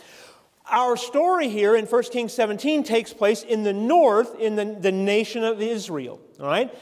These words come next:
If you remember, how many of the kings of the nation of Israel were good? Zero. Zero. Twenty kings, are, and, and none of them, none of them good.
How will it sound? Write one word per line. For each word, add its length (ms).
If 120
you 120
remember, 340
how 180
many 220
of 80
the 80
kings 480
of 240
the 80
nation 300
of 80
Israel 420
were 160
good? 420
Zero. 580
Zero. 800
Twenty 420
kings, 460
are, 240
and, 480
and 300
none 180
of 120
them, 300
none 220
of 80
them 260
good. 360